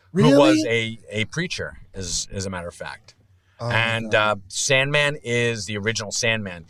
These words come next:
Speaker 1: He was one of the very first costumed heroes in the D C universe. He was in World's, uh, World's Fair Comics number one.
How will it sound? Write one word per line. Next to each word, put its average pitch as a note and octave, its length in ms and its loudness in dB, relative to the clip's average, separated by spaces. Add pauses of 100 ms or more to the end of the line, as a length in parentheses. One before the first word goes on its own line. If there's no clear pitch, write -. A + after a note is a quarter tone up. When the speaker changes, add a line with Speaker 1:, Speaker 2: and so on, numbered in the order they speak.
(180)
Speaker 1:
He G#2 100 -4
was G#2+ 140 -2
one G#2+ 160 2
of G2 60 0
the F#2+ 60 2
very A#2+ 680 2
first - 720 -4 (420)
costumed G#2 480 -4
heroes G2+ 500 -2
in G2+ 180 -8
the F#2 60 -8
D F#2+ 140 -8
C - 180 -4
universe. F2 480 -8 (320)
He A2 120 -8
was G#2+ 200 -2
in G2+ 240 -2
World's, G#2+ 640 2
uh, F2 380 -4
World's C3+ 320 4
Fair D3 240 4
Comics A2 420 -2
number F#2 240 -6
one. E2+ 380 -6